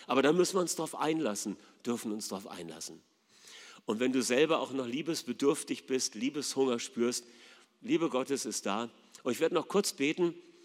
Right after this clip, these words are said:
dass Gott den Liebeshunger stillt, wenn er irgendwo in Herzen gerade so rum, äh, nagt. Ja,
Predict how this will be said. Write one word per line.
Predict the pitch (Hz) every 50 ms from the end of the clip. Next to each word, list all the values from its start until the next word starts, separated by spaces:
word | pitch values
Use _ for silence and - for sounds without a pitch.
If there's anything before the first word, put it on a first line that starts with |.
| - - - -
dass | 131 123 -
Gott | - 135 120 123
den | 117 110 110
Liebeshunger | 156 190 185 202 180 - - 170 170 156 147
stillt, | - - - 139 135 156 156 - -
wenn | 127 113
er | 123 120
irgendwo | - - 139 160 175 165 123 135 135 139 143
in | - - - 117 120 123
Herzen | 120 - 107 123 143 - - - 135 131 131 117
gerade | - 107 113 120 120 131 123
so | 104 113 104 107 104
rum, | 92 98 110 117 139 135 131 - - - - - - _ -
äh, | 110 117 -
nagt. | 110 220 107 113 143 147 - - - - - - - - - - _
Ja, | 113 104 123 139